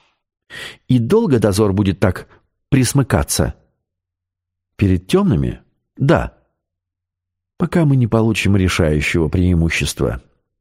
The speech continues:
Пока у людей, становящихся иными, даже мимолетного колебания не будет, что выбрать: свет или тьму». Пока темные не вымрут от старости,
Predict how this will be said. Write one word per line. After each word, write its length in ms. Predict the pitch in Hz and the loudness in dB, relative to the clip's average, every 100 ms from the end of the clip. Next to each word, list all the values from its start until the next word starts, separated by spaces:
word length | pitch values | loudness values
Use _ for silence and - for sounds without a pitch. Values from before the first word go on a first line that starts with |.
| _ _ _ _ | _ _ _ _
Пока 320 | 107 95 110 | -2 2 2
у 80 | 98 | 2
людей, 380 | 101 98 107 98 | 0 2 2 2
становящихся 840 | - 85 85 92 90 - 87 - | 0 0 2 2 0 -2 -2 -2
иными, 720 | 92 107 113 160 113 78 - _ _ - - | 0 2 2 2 0 -2 -6 _ _ -20 -8
даже 360 | - 117 120 120 | 0 2 4 2
мимолетного 800 | 123 120 120 120 117 113 117 117 | 2 2 2 2 0 0 2 2
колебания 840 | - 113 113 101 104 101 98 95 87 | 0 0 2 2 2 2 0 0 2
не 140 | 90 | 2
будет, 300 | 82 82 76 | 0 0 -2
что 220 | - 98 | -2 0
выбрать: 500 | 87 92 71 67 - - - - | 0 0 -2 -6 -10 -16 -20 -20
свет 580 | - - 98 120 - - _ _ _ | -10 -2 2 2 -2 -12 _ _ _
или 240 | - 143 110 | -2 0 0
тьму». 420 | - 90 71 - - _ _ _ _ - | 0 -2 -2 -4 -12 _ _ _ _ -4
Пока 300 | 95 107 92 | 0 0 0
темные 600 | - 131 107 85 67 - - - - - | 0 0 2 0 -2 -6 -14 -20 -18 -2
не 260 | 107 117 | 2 4
вымрут 640 | 107 85 107 120 110 107 - | 2 2 2 2 2 -2 -2
от 180 | - | -6
старости, 720 | - - 98 76 69 - 65 | -4 -2 0 0 -2 -4 -6